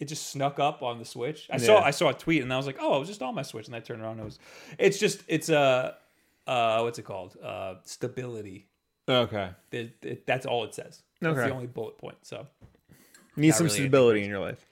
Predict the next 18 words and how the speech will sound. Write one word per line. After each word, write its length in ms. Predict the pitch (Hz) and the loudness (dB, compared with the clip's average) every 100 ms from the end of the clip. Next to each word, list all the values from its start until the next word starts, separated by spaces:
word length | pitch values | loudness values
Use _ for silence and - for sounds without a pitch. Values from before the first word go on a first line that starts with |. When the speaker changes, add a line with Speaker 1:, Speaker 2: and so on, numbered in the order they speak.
| _ _ _ _ _ _ | _ _ _ _ _ _
Speaker 1:
Update 480 | - 220 240 160 - - | 2 4 4 4 2 0
eight 220 | 269 302 | 0 0
point 260 | 214 143 117 | -4 -4 -4
zero 240 | 117 101 | -6 -6
point 280 | - 110 104 | -6 -10 -10
zero 360 | 101 95 95 - _ | -10 -10 -12 -16 _
Speaker 2:
Mm-hmm. 300 | 139 110 98 95 _ _ _ _ _ _ - | -10 -10 -10 -14 _ _ _ _ _ _ -2
Speaker 1:
added, 420 | 135 127 123 117 | 0 0 -2 -2
uh, 300 | 113 110 107 | 0 0 -2
some 220 | - 139 | -6 -8
sort 260 | 135 151 127 | -4 -4 -2
of 180 | 113 117 - _ _ | -4 -6 -20 _ _
thing 300 | - 131 123 | -4 -2 -2
where 100 | 117 113 | -4 -4
you 140 | 113 | -6
could, 440 | - 120 104 139 - _ _ _ _ _ _ _ | -10 -8 -8 -10 -20 _ _ _ _ _ _ _
like, 340 | 113 101 - | -8 -8 -10
uh, 220 | 101 98 | -10 -10